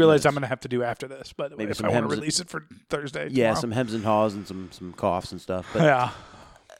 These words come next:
Speaker 2: the, the
Speaker 1: Point is
Speaker 2: the reason why we're doing this today
Speaker 1: <laughs>
Speaker 2: is because we, it seems like since Sunday,
Speaker 1: <laughs>
Speaker 2: the
Speaker 1: Yeah.
Speaker 2: past three days, these
Speaker 1: Yeah.
Speaker 2: past seventy-two hours have been so
Speaker 1: It's been madness, dude.
Speaker 2: crazy.
Speaker 1: It's just, it's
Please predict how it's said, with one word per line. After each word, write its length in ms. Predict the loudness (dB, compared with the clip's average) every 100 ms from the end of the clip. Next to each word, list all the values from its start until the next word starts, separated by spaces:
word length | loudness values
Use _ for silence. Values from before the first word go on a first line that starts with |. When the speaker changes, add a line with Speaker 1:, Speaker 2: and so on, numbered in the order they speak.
| _ _
Speaker 2:
the, 180 | -8 -8 -10 _ _ _ _ _
the 100 | 4
Speaker 1:
Point 140 | 6 8
is 240 | 6 4
Speaker 2:
the 80 | 4
reason 320 | 6 6 6
why 140 | 6 6
we're 120 | 6
doing 260 | 4 2 4
this 160 | 0 0
today 600 | -4 4 4 6 4 4 2 2 0 -2 -2 -4
Speaker 1:
<laughs> 640 | -4 -6 -8 -16 -20 _ -4
Speaker 2:
is 100 | 0
because 300 | 4 4 2
we, 140 | -4 -4
it 100 | 0
seems 260 | 2 2
like 120 | -2 -12
since 320 | -4 0 2 2
Sunday, 580 | 2 2 0 -2 -4 -14
Speaker 1:
<laughs> 60 | -2
Speaker 2:
the 100 | -2 -2 -8 -8 -16 -10
Speaker 1:
Yeah. 180 | -4 0 2
Speaker 2:
past 280 | 2 2 0
three 140 | 0
days, 340 | 4 4 2 -4
these 100 | 4
Speaker 1:
Yeah. 220 | 6 6
Speaker 2:
past 240 | 2 -6
seventy-two 360 | -8 -10 -10 -10
hours 160 | -10 -10
have 120 | -8
been 160 | -6 -4
so 400 | -6 -6 -8 -4
Speaker 1:
It's 180 | -4 -2
been 160 | -2 2
madness, 460 | 4 4 0 -6
dude. 320 | -2 -2 -2
Speaker 2:
crazy. 760 | 0 0 2 4 4 4 2 4
Speaker 1:
It's 280 | 4 4 -2
just, 380 | 4 4 2 -8 _
it's 380 | -4 -2 -6